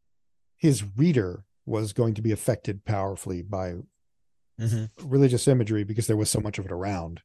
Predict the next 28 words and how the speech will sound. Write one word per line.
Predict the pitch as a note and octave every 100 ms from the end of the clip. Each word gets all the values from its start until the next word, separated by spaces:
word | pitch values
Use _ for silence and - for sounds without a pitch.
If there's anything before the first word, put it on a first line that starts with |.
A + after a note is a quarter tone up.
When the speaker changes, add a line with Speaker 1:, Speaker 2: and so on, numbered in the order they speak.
| _ _ - _
Speaker 1:
that | -
he, | G#2
that | G#2+ A2 G#2
he | -
lived | A#2+ C#3 C#3
in | B2
a |
world | A2+ B2+ A#2
that | G2
was | G2
steeped | - A#2 -
in |
it, | E2 - _ _ _ - -
and | A#2 G#2+
Speaker 2:
Right. | G2
Speaker 1:
that, | G#2 F#2 C#3+
um, | C3 G#2+ G#2 G2+ G2+ G2+ _ _
that | - G#2+ -
made | A#2 A#2 A2
it | F#2+ - _
something | - A2 A2+
that | A#2
he | F3+
used. | A3+ -
Or | G#3+ F3
maybe | E3+ G3+ E3 C#3+
he | C#3
was, | C3+ B2 A#2 A2+ -